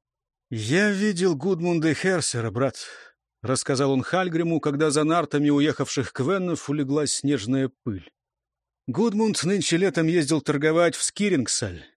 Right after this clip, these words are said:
Теперь он говорит, что рад был выбраться оттуда живым и увезти корабли. Там, в Вике, теперь большое немирье. И всё из-за этого Харальда Конунга, того, что сидит в Вестфальде". Хальгрим только молча кивнул.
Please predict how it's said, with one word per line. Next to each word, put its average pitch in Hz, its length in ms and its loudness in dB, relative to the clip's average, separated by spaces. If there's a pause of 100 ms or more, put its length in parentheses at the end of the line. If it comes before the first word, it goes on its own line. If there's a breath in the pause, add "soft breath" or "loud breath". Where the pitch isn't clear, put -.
(560)
Теперь 196 300 -4
он 196 120 -4
говорит, 185 320 4
что 170 240 2
рад 196 240 4
был 175 180 4
выбраться 175 480 2
оттуда 170 340 0
живым 151 460 0
и 120 40 0
увезти 113 420 -2
корабли. 139 500 0 (440)
Там, 180 340 4
в 147 80 4
Вике, 135 680 0 (220)
теперь 139 300 0
большое 135 440 2
немирье. 131 520 2 (760)
И 214 140 2
всё 220 300 2
из-за 180 160 4
этого 185 320 4
Харальда 170 580 2
Конунга, 151 640 2 (320)
того, 151 320 2
что 139 240 -2
сидит 143 460 0
в 131 140 0
Вестфальде". 90 640 -4 (1000)
Хальгрим 123 540 -2
только 127 340 -2
молча 131 420 -2
кивнул. 113 600 -6